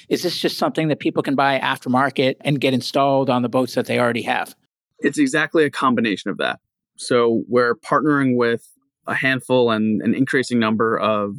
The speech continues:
Speaker 2: O E M boat partners that'll be able to offer complete solutions to their customers. And then we're also setting up our own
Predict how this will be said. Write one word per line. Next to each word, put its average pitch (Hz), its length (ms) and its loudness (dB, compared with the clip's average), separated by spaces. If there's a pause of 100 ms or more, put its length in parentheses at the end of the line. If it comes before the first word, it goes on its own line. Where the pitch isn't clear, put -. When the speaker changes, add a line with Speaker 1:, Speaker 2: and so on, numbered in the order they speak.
(120)
Speaker 2:
O 117 180 2
E 113 80 2
M 107 160 0
boat 110 280 0
partners 143 560 0 (420)
that'll 113 260 0
be 110 140 2
able 110 180 0
to 107 100 -4
offer 104 300 0
complete 110 380 0
solutions 107 500 -2
to - 80 -8
their 107 160 0
customers. 143 640 -2 (100)
And 120 240 2
then 120 380 0
we're 117 240 0
also 120 600 0 (200)
setting 120 460 -2
up 110 320 0
our 104 160 2
own 113 320 2